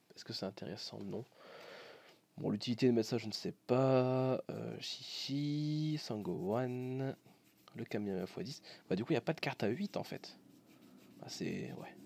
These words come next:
Donc, c'est pas dans le starter deck qu'elle y est. Qui doit avoir une carte à huit, euh, qui est intéressante à jouer, mais alors laquelle ? Bon, ouais, bon, j'ai pas trouvé. Euh, faudrait qu'on regarde sur le site Card Game. Bon, j'ai, on n'a pas trop le temps, ça fait une vidéo trop longue sinon.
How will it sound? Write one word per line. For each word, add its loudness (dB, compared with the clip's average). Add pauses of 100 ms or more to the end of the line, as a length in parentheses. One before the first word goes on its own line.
(120)
Donc, -18
c'est -8
pas 0
dans 4
le 2
starter 0
deck 2
qu'elle 0
y 4
est. 2 (1040)
Qui -14
doit 0
avoir 8
une 2
carte 0
à 0
huit, -6 (580)
euh, -8 (460)
qui -6
est -2
intéressante -4
à -2
jouer, -2
mais -4
alors -6
laquelle ? -2 (100)
Bon, 8
ouais, 6
bon, 2 (180)
j'ai 6
pas 10
trouvé. 8
Euh, 2
faudrait 4
qu'on -2
regarde 6
sur 2
le 2
site 2
Card 2
Game. 8
Bon, -8
j'ai, -14
on -14
n'a -12
pas -4
trop -4
le -2
temps, -4
ça -4
fait -6
une -4
vidéo -2
trop -2
longue 4
sinon. 2